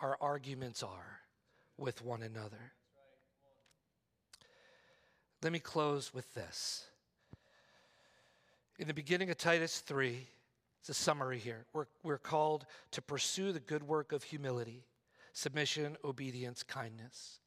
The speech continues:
We then encounter gospel power, which is available for our pursuit of good works. We belong to the one who is greater than he who is in the world,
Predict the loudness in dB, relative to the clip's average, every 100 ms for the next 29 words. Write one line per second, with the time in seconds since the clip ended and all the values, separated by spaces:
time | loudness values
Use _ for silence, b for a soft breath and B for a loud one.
0 | B B B -2 4 6 6 4 -2 4
1 | 8 8 8 4 4 2 B B 8 12
2 | 12 8 0 0 2 0 2 2 2 -4
3 | B B 0 2 4 4 6 8 10 10
4 | 8 6 4 4 4 8 8 6 2 4
5 | 4 4 2 -2 B B 2 4 0 4
6 | 4 4 2 -2 B 0 4 8 10 10
7 | 12 10 6 -2 B 4 8 8 10 10
8 | 10 8 4 2 2 6 8 8 8 6
9 | 6 4 4 6 6 4 4 4 6 6
10 | 8 6